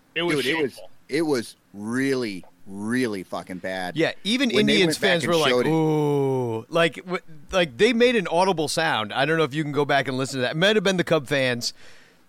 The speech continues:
Speaker 3: but you knew that that was strike three. I mean, I didn't see the pitch. Where was it?
Speaker 2: Oh, it was right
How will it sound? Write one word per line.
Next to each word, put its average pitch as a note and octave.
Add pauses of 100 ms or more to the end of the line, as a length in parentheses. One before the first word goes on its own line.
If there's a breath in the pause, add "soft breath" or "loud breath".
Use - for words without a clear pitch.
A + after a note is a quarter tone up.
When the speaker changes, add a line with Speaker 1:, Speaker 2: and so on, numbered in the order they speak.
Speaker 3:
but D3
you F#3+
knew D3+
that B2
that A#2
was A2+
strike A2
three. F#2+ (460 soft breath)
I F3
mean, G3+
I G#3
didn't C4+
see B3+
the G#3
pitch. G3+
Where G3
was F#3+
it? A2 (840)
Speaker 2:
Oh, G#3
it B3
was G#3 (120)
right E3+